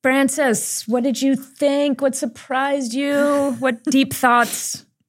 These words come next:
Speaker 1: did this conversation spur?
Speaker 2: Uh, what I loved about this conversation is at one point or another, we've all been, you know,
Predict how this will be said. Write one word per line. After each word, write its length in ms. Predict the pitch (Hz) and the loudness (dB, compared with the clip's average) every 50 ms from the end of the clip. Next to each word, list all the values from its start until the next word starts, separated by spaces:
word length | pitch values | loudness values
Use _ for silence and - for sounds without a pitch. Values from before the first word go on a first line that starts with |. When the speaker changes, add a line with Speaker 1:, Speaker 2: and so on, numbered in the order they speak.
| _ _ | _ _
Speaker 1:
did 220 | - 214 208 190 170 | 0 0 0 0 0
this 180 | 208 196 - | -2 -2 -2
conversation 600 | - - 220 202 190 190 - - 185 175 - 190 | -2 -2 -2 0 0 -2 -2 -2 -4 -2 0 -2
spur? 480 | - - - - - 185 175 170 165 139 - _ _ _ _ _ _ _ _ _ _ _ _ _ _ | -2 -2 -4 -2 0 2 2 2 0 -4 -10 _ _ _ _ _ _ _ _ _ _ _ _ _ _
Speaker 2:
Uh, 200 | 269 233 226 220 | 0 2 2 2
what 220 | 220 202 226 254 | 0 0 2 2
I 100 | 269 247 | 2 0
loved 420 | 226 226 214 240 294 311 294 - - | 0 -2 -2 0 0 0 0 0 0
about 260 | 247 254 226 214 - | 2 2 2 2 2
this 180 | 220 214 - | 0 -2 -2
conversation 680 | - - - 202 190 180 190 185 - 185 180 - - 190 | -2 0 0 0 2 2 0 -2 0 -2 -2 -2 0 0
is 200 | 202 202 190 - - _ | 0 0 -2 -6 -4 _
at 200 | - 185 185 - | 0 0 0 0
one 360 | - 196 190 208 226 220 214 - | 2 2 4 4 4 4 2 2
point 340 | - - 202 185 170 165 - | 2 2 2 2 2 0 0
or 140 | 190 175 165 | 2 2 2
another, 540 | 156 151 156 151 151 147 - - - - - _ | 2 2 2 2 2 0 -2 -4 -6 -8 -8 _
we've 180 | - 175 156 165 | -4 0 2 4
all 240 | 160 165 170 175 | 4 4 4 2
been, 640 | 180 165 165 180 175 175 175 170 175 185 160 151 170 - _ _ _ _ _ _ - | 0 0 0 0 0 0 0 0 0 -2 -2 -6 -10 -12 _ _ _ _ _ _ -2
you 120 | 196 180 | -2 0
know, 160 | 151 123 127 | 0 -2 -4